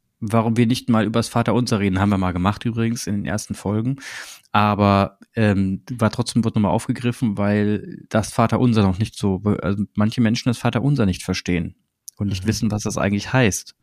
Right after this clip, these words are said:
Speaker 1: Geht, mir, geht mir ähnlich. Ich sprech's ja nie, ne? Also wenn ich, egal wo ich stehe und sehe, also wenn ich Leute um mich herum das Vaterunser sprechen, schweige ich. Und, ähm, es geht vielen Menschen anscheinend so, dass sie das,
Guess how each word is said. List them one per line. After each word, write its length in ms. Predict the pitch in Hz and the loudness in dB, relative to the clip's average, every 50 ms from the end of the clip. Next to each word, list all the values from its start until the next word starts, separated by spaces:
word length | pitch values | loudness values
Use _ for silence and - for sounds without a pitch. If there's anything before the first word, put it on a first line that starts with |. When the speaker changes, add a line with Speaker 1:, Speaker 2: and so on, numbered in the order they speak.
| - - - - - - - - - _ _ _ _ | -20 -20 -20 -20 -20 -20 -20 -20 -20 _ _ _ _
Speaker 1:
Geht, 300 | - 95 120 110 - - | -4 2 2 2 2 4
mir, 100 | 135 127 107 | 4 4 6
geht 200 | 113 127 - - | 6 4 4 2
mir 100 | 104 85 | 2 4
ähnlich. 240 | 92 131 120 90 92 | 4 4 2 2 0
Ich 140 | 92 90 | -2 -4
sprech's 320 | - - - 123 - - - | -2 0 2 2 2 2 2
ja 80 | 95 | 2
nie, 260 | 92 90 92 87 85 - | 4 4 4 2 2 4
ne? 160 | 101 113 120 | 4 4 4
Also 240 | 90 95 98 107 92 | 4 2 0 0 0
wenn 100 | 104 101 | 0 0
ich, 140 | 95 - - | 0 0 0
egal 400 | - 101 98 - 98 98 104 107 | -2 -2 0 2 2 2 4 4
wo 120 | 110 104 | 4 2
ich 120 | 98 - - | 2 0 -4
stehe 320 | - - 101 101 110 104 | -4 0 2 2 2 2
und 140 | 98 98 90 | 2 0 0
sehe, 320 | - 110 110 110 110 78 | 0 0 0 2 2 2
also 160 | - - - | 0 -2 -2
wenn 80 | 110 101 | -4 -4
ich 160 | 101 101 - | -4 -4 -4
Leute 440 | - 104 101 101 - 104 98 95 - | -2 -2 -2 0 0 0 0 0 0
um 160 | - 101 101 | -2 -2 -2
mich 180 | 98 104 - - | -2 -2 -2 -2
herum 180 | 101 104 104 | 0 0 2
das 140 | 101 98 - | 0 0 0
Vaterunser 440 | - 107 101 98 85 113 110 104 110 | 0 0 0 0 0 0 2 2 0
sprechen, 420 | 104 - - - 107 - - 107 | 0 -2 -4 -6 -6 -2 -4 -4
schweige 420 | 101 - - 101 101 110 107 95 - | -4 -2 -2 0 0 0 0 0 -2
ich. 280 | - 90 117 - - - - - - - - - - - - _ _ _ _ _ | -2 -2 -4 -4 -10 -18 -20 -20 -20 -20 -20 -20 -20 -20 -20 _ _ _ _ _
Und, 480 | _ 117 107 104 107 104 101 - - - - | _ 2 4 4 4 4 2 -2 -6 -6 -2
ähm, 640 | 104 101 98 95 104 101 98 95 95 - - _ _ _ _ _ _ _ _ _ _ _ _ _ - 117 | 0 0 0 0 0 0 0 0 -2 -4 -8 _ _ _ _ _ _ _ _ _ _ _ _ _ -4 -4
es 100 | - - | 2 4
geht 140 | 139 131 | 2 2
vielen 240 | - - 196 190 170 | 6 6 6 6 8
Menschen 220 | 127 104 95 - 87 | 6 4 4 2 -2
anscheinend 360 | 101 - - 104 101 101 95 | -2 0 0 2 2 2 0
so, 140 | - 113 107 | -2 0 0
dass 140 | 113 107 | 0 -2
sie 80 | - 117 | 0 -2
das, 280 | 104 101 - - - | -2 -2 -2 -6 -10